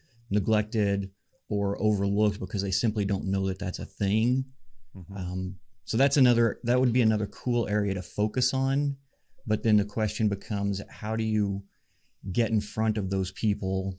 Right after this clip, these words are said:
Speaker 1: 'Cause right now they don't even know that that's a problem. So how do you, how do you get their attention to,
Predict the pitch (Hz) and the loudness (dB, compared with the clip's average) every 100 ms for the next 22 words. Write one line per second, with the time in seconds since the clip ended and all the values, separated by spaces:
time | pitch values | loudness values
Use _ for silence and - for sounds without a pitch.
0 | _ - 92 110 120 120 117 107 107 110 | _ -4 0 2 4 4 4 4 6 4
1 | 101 101 104 98 95 98 - - - 101 | 4 4 2 0 -2 -4 -6 -12 -12 -8
2 | 101 95 92 95 87 - _ _ _ - | -6 -4 -4 -4 -6 -14 _ _ _ -12
3 | - 104 107 107 101 95 95 - _ _ | -4 0 2 2 0 0 -4 -8 _ _
4 | _ 98 110 104 98 107 - 98 92 - | _ 0 2 4 4 2 2 0 -2 -2
5 | 120 113 107 92 92 92 - _ _ _ | 2 2 2 0 0 -2 -6 _ _ _
6 | _ - - 98 95 98 98 | _ -10 -4 0 2 0 -4